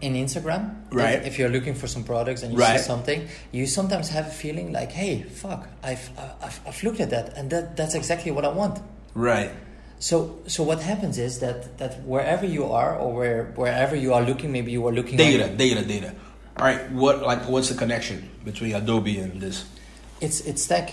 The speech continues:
Speaker 1: So I think, like, uh, where before the, the big oil companies, like in, uh, like in Brazil, it's probably Petrobras or
Speaker 2: Mm-hmm.
Speaker 1: was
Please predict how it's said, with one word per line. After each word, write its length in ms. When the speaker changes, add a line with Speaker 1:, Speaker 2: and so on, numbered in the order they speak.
Speaker 1:
So 160
I 160
think, 260
like, 300
uh, 160
where 180
before 380
the, 240
the 80
big 220
oil 280
companies, 480
like 160
in, 240
uh, 300
like 100
in 120
Brazil, 280
it's 160
probably 400
Petrobras 800
or 80
Speaker 2:
Mm-hmm. 180
Speaker 1:
was 320